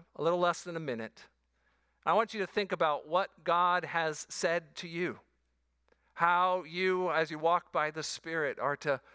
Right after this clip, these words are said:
respond in faith and hope and service.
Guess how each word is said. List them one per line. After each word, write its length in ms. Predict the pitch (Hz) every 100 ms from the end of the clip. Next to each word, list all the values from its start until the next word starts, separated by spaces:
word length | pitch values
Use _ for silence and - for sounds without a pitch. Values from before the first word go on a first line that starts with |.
| _
respond 580 | 160 156 - 190 202 185
in 120 | 147
faith 500 | 127 196 185 147 - -
and 120 | 135
hope 400 | 156 190 - - _ _ _
and 120 | 147 143
service. 720 | 202 196 147 110 - -